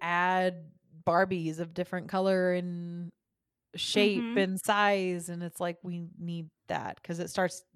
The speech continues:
Speaker 1: super young.
Speaker 2: Yes, and then, you know, you have white evangelical Christians freaking out about that shit. Like,
Speaker 1: Oh, yeah. Did
Speaker 2: your
Speaker 1: you see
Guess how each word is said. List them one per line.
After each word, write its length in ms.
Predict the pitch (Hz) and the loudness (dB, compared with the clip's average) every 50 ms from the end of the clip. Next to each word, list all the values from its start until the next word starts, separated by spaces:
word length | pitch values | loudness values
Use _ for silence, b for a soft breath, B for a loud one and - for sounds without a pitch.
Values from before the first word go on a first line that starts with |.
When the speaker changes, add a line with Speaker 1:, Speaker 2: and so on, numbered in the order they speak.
| 170 175 | -20 -18
Speaker 1:
super 320 | 165 - - 214 - - 160 | -16 -10 -8 -8 -8 -8 -8
young. 460 | 160 - - 92 90 - - 175 170 - b b b b b b b b b | -8 -10 -10 -10 -10 -12 -14 -14 -16 -20 b b b b b b b b b
Speaker 2:
Yes, 460 | 233 202 247 320 320 226 190 208 - | -12 -10 -10 -8 -8 -8 -8 -8 -6
and 200 | - 247 240 233 | -6 -4 -4 -4
then, 220 | 240 240 240 233 220 | -4 -4 -4 -4 -6
you 80 | 240 | -6
know, 140 | 240 208 196 | -8 -8 -10
you 160 | 202 202 202 | -10 -10 -10
have 300 | 202 220 196 202 202 196 - - _ _ _ _ _ _ _ _ _ _ _ _ _ _ _ _ _ _ _ _ _ _ _ _ _ _ _ | -10 -8 -8 -8 -8 -10 -16 -20 _ _ _ _ _ _ _ _ _ _ _ _ _ _ _ _ _ _ _ _ _ _ _ _ _ _ _
white 240 | 185 185 208 233 - | -8 -6 -4 -4 -4
evangelical 560 | 226 240 226 233 233 - 220 226 247 247 240 | -4 -4 -4 -6 -4 -4 -4 -4 -2 -4 -6
Christians 460 | - - 254 269 - - 294 285 277 | -6 -4 -4 -6 -2 -2 -2 -2 -2
freaking 240 | - 320 311 - 330 | -4 -6 -6 -4 -4
out 120 | 330 359 | -4 -2
about 180 | 381 381 392 427 427 - _ _ _ | 0 0 0 0 -2 -6 _ _ _
that 220 | - 302 403 480 440 | -6 -4 -4 -4 -6
shit. 560 | - - - - - 160 147 - - - - - _ _ _ _ _ _ | -6 -8 -6 -6 -6 -8 -8 -10 -10 -12 -12 -12 _ _ _ _ _ _
Like, 100 | 339 311 - | -14 -12 -10
Speaker 1:
Oh, 140 | 165 165 - | -10 -10 -10
yeah. 300 | - - - - - - - _ _ _ _ _ _ _ _ _ _ _ _ B B B B B B B B | -10 -12 -14 -14 -16 -18 -20 _ _ _ _ _ _ _ _ _ _ _ _ B B B B B B B B
Did 160 | 220 262 311 | 0 0 4
Speaker 2:
your 100 | 349 381 | 6 6
Speaker 1:
you 60 | 392 381 | 8 10
see 80 | 392 | 10